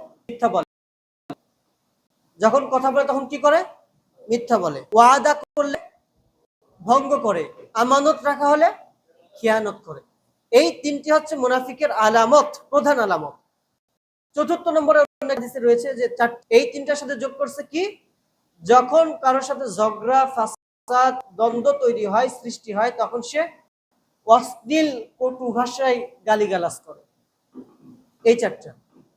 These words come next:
এছাড়াও মুনাফিকদের অনেক আলামত, অনেক নিদর্শন রয়েছে। যেমন ওই যে কয়েকদিন আগে বলতেছিলাম সূরা বাকারার শুরুর দিক থেকে, আজকে, আহ,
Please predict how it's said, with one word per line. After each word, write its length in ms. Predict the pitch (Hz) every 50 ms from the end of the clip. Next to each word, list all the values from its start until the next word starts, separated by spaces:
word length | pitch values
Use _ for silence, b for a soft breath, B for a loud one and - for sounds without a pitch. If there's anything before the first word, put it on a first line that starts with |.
| _ _ _ _ _ _ _ _ _ -
এছাড়াও 480 | 226 262 294 - - 339 330 339 330
মুনাফিকদের 640 | 294 269 277 277 302 302 302 311 262 240 311 302 240
অনেক 680 | 214 233 254 269 302 294 320 320 320 311 311 - -
আলামত, 400 | 254 262 262 269 277 262 294 285 285 - -
অনেক 440 | 226 226 262 262 294 294 294 294 - - 233
নিদর্শন 580 | 254 285 233 311 294 247 - - 233 208 190
রয়েছে। 380 | 175 170 156 - - - 104 - _ _ _ _ _ _ _ _ _ - - _ _ - - _ _ _ 175
যেমন 380 | 208 254 262 285 277 269 - - - _ _ _
ওই 160 | - 233 233 233
যে 80 | 240
কয়েকদিন 340 | 240 240 233 233 233 240 233
আগে 180 | 214 214 220 220
বলতেছিলাম 520 | 220 220 208 214 196 - 220 208 202 196
সূরা 220 | 196 - 208 202
বাকারার 420 | 190 196 196 190 - 208 196 202 196 -
শুরুর 260 | - - 226 220 214 190
দিক 180 | 220 190 -
থেকে, 300 | _ 202 175 185 170 160 - _ _ _ _ _ _ _ _ _ _ _ _ _ _ -
আজকে, 640 | 202 202 196 - - 233 220 214 208 - - - - _ _ _ _ _ -
আহ, 400 | 190 196 190 185 185 180 180